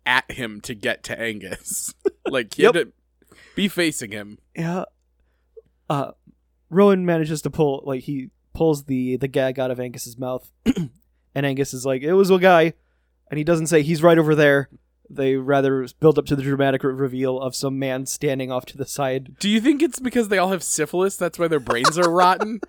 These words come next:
Speaker 2: <laughs>
Speaker 1: and they can't fucking focus on anything that's right in front of their damn face?
Speaker 2: You know, maybe. But, uh,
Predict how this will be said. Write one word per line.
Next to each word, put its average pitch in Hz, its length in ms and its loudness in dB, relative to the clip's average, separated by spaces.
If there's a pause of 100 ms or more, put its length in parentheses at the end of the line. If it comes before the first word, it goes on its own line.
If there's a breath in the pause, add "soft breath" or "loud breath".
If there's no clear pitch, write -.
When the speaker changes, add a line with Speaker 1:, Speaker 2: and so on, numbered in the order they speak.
(120 loud breath)
Speaker 2:
<laughs> - 220 -10
Speaker 1:
and 151 120 0
they 151 100 0
can't 185 420 -4
fucking 185 340 -2
focus 160 560 0
on 214 160 0
anything 220 380 -4
that's 196 180 -4
right 160 300 0
in 190 100 -12
front 190 140 -4
of 185 60 -6
their 180 100 -4
damn 180 240 -6
face? 190 640 -4 (280)
Speaker 2:
You 254 140 0
know, 262 400 2
maybe. 214 420 0 (1300)
But, 151 260 0
uh, 127 380 2